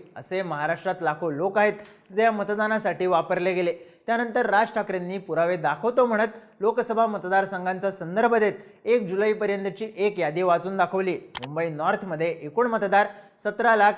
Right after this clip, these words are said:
एकोणतीस हजार चारशे छप्पन्न आहेत आणि बासष्ट हजार तीनशे सत्तर दुबार मतदार आहेत. मुंबई नॉर्थ वेस्टमध्ये एकूण मतदार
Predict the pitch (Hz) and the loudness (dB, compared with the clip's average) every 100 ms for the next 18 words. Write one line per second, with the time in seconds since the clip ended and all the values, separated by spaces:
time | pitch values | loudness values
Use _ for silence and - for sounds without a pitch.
0 | - 156 196 208 196 160 170 180 156 147 | -2 -6 -4 -4 -4 0 0 0 -4 -4
1 | 190 185 165 - 185 185 185 190 - - | -6 -8 -10 -6 -4 0 0 -2 -10 -12
2 | 226 247 180 170 190 247 247 226 190 196 | -4 -2 0 0 0 -4 0 0 2 0
3 | 202 180 180 190 175 151 170 175 147 160 | 0 -6 -6 -6 -6 -4 -4 -4 0 0
4 | 180 165 156 170 175 180 180 - - - | 0 -2 -2 2 4 4 0 -6 -20 -16
5 | 151 160 175 160 165 156 151 156 233 233 | -8 -2 -2 -2 -2 -4 -4 -2 -2 -2
6 | 170 185 - 151 214 254 226 196 196 | -4 -4 -4 -6 -2 -2 0 4 4